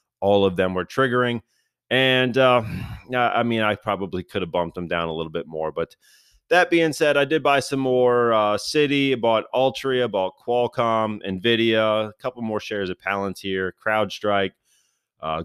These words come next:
Google, did go ahead and get some more Google. And, uh, that one, I'm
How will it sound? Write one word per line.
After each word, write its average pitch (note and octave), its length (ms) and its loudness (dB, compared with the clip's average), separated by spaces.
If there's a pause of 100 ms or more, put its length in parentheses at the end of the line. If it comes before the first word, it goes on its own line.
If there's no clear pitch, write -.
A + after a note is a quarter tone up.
Google, F3 540 6
did B2 160 -2
go A#2 180 2
ahead A2+ 200 0
and G#2+ 100 -6
get A#2 140 -4
some A#2 140 -4
more A2+ 160 0
Google. G2+ 500 -2 (100)
And, F2+ 280 -6
uh, F#2 120 -2
that F2 200 -2
one, G2 240 -4 (120)
I'm F#2 180 -14